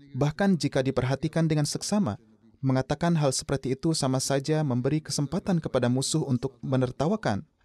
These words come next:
Kenyataannya adalah, wafatnya Rasulullah sallallahu alaihi wasallam sama sekali tidaklah disebabkan oleh racun tersebut.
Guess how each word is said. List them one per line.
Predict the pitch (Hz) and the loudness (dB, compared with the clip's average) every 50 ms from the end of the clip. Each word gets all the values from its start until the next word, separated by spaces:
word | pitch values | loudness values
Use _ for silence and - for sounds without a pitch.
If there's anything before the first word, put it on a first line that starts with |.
| - - _ _ _ _ _ _ _ 135 127 127 123 120 123 127 127 - 113 110 113 117 | -20 -20 _ _ _ _ _ _ _ -20 -20 -20 -20 -20 -20 -20 -20 -20 -20 _ _ -8
Kenyataannya | 123 151 143 151 151 151 - 139 190 220 214 | -2 0 0 0 2 0 2 4 6 6 4
adalah, | 131 110 110 101 101 110 127 131 - - - _ _ _ _ _ _ _ _ | 4 4 2 2 2 2 0 -2 -6 -16 -20 _ _ _ _ _ _ _ _
wafatnya | 135 131 - - 170 - 190 190 190 180 | -2 0 0 0 -2 0 2 2 2 2
Rasulullah | 139 131 - - 151 151 156 160 170 165 151 | 2 0 2 2 2 2 2 2 2 2 2
sallallahu | - 156 143 139 135 143 143 139 143 135 | 0 0 0 2 2 2 2 2 2 2
alaihi | 131 131 127 | 2 2 2
wasallam | 123 117 - - 208 190 113 98 101 127 - - _ - _ - | 0 0 0 -2 0 0 0 -2 -2 -6 -12 -20 _ -20 _ -16
sama | - - - 131 135 135 | -6 -2 0 0 0 0
sekali | - 143 - - 151 156 170 170 | -2 -4 -2 0 0 2 2 0
tidaklah | 170 - - 127 117 92 107 143 151 151 | 0 -2 0 0 2 2 2 2 0 0
disebabkan | 143 139 - 139 120 131 170 - - 220 185 151 - | 0 -2 -2 0 0 -2 -2 0 0 0 0 2 2
oleh | 123 123 123 | 0 -2 0
racun | 120 120 123 - - 131 120 117 | 0 -2 -2 0 2 0 2 2
tersebut. | 120 113 - - 180 147 110 | 0 -2 0 -2 -2 -2 -4